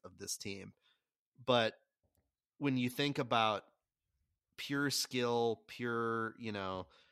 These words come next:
ability to change a game with one touch, Hina Sugita is up there. And she has proven to be an excellent signing to, to fill the void and then some for the, the absence of Lindsey Horan while she's been on loan.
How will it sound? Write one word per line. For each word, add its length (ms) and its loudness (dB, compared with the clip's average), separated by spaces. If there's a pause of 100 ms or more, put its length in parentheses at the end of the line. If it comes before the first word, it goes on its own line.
(120)
ability 640 0
to 160 -8
change 420 -4
a 60 -6
game 600 -4
with 220 -8
one 300 -4
touch, 500 -6 (1080)
Hina 140 0
Sugita 400 -2
is 220 -2
up 240 -8
there. 320 -12 (340)
And 480 -2 (400)
she 520 -2
has 180 -4
proven 400 -2
to 80 -6
be 160 -4
an 100 -6 (140)
excellent 560 -4
signing 640 -4 (460)
to, 360 -2 (100)
to 380 -4 (380)
fill 320 0
the 100 -8
void 500 2
and 300 -4
then 260 0
some 560 -2
for 140 -6
the, 300 -4
the 120 -6
absence 440 -4
of 100 -10
Lindsey 320 -6
Horan 420 -2
while 140 -2
she's 240 -8
been 140 -8
on 160 -4
loan. 380 -4